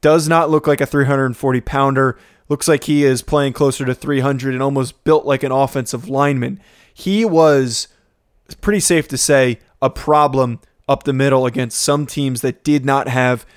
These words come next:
very good guard play, and even against some tackles because of that bull rush ability, that ability to back down offensive linemen with his strength, with his weight,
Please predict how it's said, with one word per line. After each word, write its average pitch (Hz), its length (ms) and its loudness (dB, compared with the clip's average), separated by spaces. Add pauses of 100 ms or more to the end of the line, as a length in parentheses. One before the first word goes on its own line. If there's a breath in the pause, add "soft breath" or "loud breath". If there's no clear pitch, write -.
(160 soft breath)
very 135 400 2
good 123 320 -2
guard 139 360 2
play, 127 260 2
and 127 100 -2
even 165 480 0 (220 loud breath)
against 139 340 0
some 139 220 0
tackles 147 540 -2
because 139 400 -4
of 120 100 -6
that 135 260 -4 (300 soft breath)
bull 156 460 4
rush 143 320 2
ability, 135 500 0
that 127 180 0
ability 135 400 0
to 131 160 -4
back 139 540 -2
down 135 420 2 (280 soft breath)
offensive 127 500 -2
linemen 131 420 -2
with 135 220 -2
his 123 160 -4
strength, 160 560 -4 (240 soft breath)
with 131 140 -10
his 123 180 -6
weight, 139 380 2